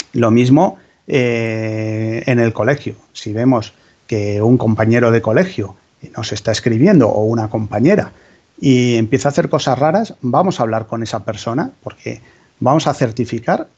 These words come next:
que esa persona que está al otro lado de la pantalla realmente es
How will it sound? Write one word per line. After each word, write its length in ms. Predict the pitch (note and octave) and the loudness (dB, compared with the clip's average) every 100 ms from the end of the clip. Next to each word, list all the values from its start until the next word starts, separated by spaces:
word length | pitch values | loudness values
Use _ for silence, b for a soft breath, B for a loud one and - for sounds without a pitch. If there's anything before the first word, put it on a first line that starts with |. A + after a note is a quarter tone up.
| _ | _
que 240 | A2+ A2+ | -8 -4
esa 260 | - C#3 C#3 | -4 -2 -2
persona 480 | C3+ B2 - G#2 G#2 | -2 -4 -4 -4 -6
que 100 | A2 | -8
está 260 | G2+ - A2 | -6 -2 -2
al 100 | G#2 | -2
otro 260 | G#2 A#2+ | -4 -2
lado 200 | A#2 A#2+ | 0 2
de 60 | B2+ | 2
la 120 | B2+ | 2
pantalla 500 | C3 C#3 F#3+ A#3+ D4+ b b b | 0 0 0 0 -4 b b b
realmente 680 | A#2+ A2 A2+ A#2+ C3+ C#3 E3 | -4 0 0 2 2 2 0
es 180 | G#3+ | 0